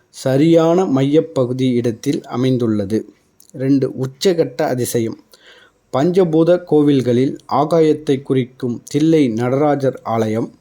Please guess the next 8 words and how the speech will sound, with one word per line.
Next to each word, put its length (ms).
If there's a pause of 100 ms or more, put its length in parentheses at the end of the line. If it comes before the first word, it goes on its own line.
(440)
காற்றை 540
குறிக்கும் 580 (100)
காளஹஸ்தி 840
ஆலயம், 600 (400)
நிலத்தை 520
குறிக்கும் 760
காஞ்சி 560
ஏகாம்பரேஸ்வரர் 1160